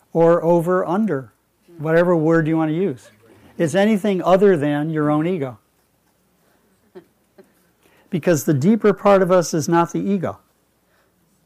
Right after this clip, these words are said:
The big shot with the swagger, that's not the deeper part of us. Deeper part is,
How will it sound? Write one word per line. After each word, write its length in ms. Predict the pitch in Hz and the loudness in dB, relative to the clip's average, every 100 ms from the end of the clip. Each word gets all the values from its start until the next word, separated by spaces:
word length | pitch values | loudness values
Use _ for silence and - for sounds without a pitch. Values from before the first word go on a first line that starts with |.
| _ _ - | _ _ -10
The 100 | 143 | -4
big 220 | 175 170 | -2 -2
shot 320 | - 170 170 | -2 0 0
with 140 | 160 | -4
the 80 | 170 | -10
swagger, 520 | - 170 175 180 196 - | -8 -4 -2 -4 -8 -10
that's 240 | - 147 160 | -10 -8 -6
not 180 | 143 | -6
the 80 | 131 | -6
deeper 320 | 131 151 147 | -6 -6 -6
part 280 | 147 156 151 | -8 -6 -6
of 100 | 165 | -6
us. 160 | 175 156 | -10 -10
Deeper 320 | - 151 151 | -8 -8 -8
part 260 | 123 147 143 | -6 -4 -4
is, 300 | 135 127 | -6 -8